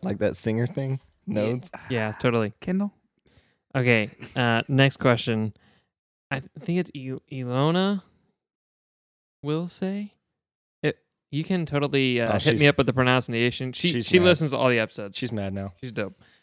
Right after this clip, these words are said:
Speaker 3: Uh, hit me up with the pronunciation, pronunci-, pronunciation? I don't know.
Speaker 2: Pronunciation.
Speaker 3: I can't even say that word. <laughs> Just hit me up. Make sure I'm saying it right, 'cause I,
Speaker 2: Lord.
Speaker 3: I hate you doing that.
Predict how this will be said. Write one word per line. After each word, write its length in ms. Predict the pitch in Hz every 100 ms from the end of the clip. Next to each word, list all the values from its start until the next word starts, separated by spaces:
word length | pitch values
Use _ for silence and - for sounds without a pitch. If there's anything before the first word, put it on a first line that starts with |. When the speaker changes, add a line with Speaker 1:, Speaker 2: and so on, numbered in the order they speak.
| _ _ -
Speaker 3:
Uh, 220 | 120 107
hit 140 | 151
me 100 | 185
up 80 | 175
with 80 | 160
the 80 | 143
pronunciation, 640 | 131 131 123 123 120 120 -
pronunci-, 540 | - 143 147 135 139 - _ _
pronunciation? 1080 | 135 143 170 170 175 156 156 160 - 180 - - - - 143 175 - 247 247 - -
I 60 | 156
don't 160 | 127
know. 140 | 101 85 _
Speaker 2:
Pronunciation. 680 | - 156 147 156 139 127 104
Speaker 3:
I 60 | 151
can't 160 | 190
even 140 | 180 151
say 160 | 147
that 200 | 123 117
word. 220 | 95 95 - _ _
<laughs> 220 | 156 -
Just 160 | 208 -
hit 180 | 226
me 160 | 202 196
up. 140 | 190
Make 160 | 180 196
sure 160 | - 170
I'm 100 | 156
saying 260 | 165 160
it 60 | 127
right, 240 | 127 120
'cause 120 | - 160
I, 100 | 170
Speaker 2:
Lord. 240 | 180 170 -
Speaker 3:
I 160 | 143 147
hate 200 | 143 -
you 40 |
doing 180 | 120 117
that. 180 | 110